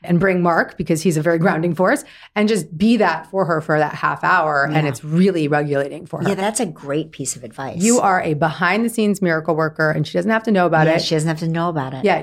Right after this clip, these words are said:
Speaker 1: And that actually, I think, is something that you have as a quality that you may not even realize, because I believe that the reason that,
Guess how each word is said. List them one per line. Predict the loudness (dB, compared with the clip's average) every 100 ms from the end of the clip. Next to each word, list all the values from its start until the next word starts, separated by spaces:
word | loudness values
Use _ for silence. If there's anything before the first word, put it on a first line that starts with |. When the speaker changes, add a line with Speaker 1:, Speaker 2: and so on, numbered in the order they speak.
| -2
Speaker 1:
And | 0
that | 2 2
actually, | 2 0 2
I | 2
think, | 0 0
is | 0
something | 2 2
that | 2
you | 0
have | -2 -2 -4
as | -6
a | -4
quality | 0 2 2 2
that | -2 -2
you | 0
may | 0
not | 0 0
even | -2 -4 -4
realize, | -4 -4 -6 -10 -14 -8
because | -6 0 0 0 -4 _ _ _ _ -4
I | -2
believe | 2 2 4 2 2
that | 0
the | 0
reason | 2 2 2
that, | 0 -2 -4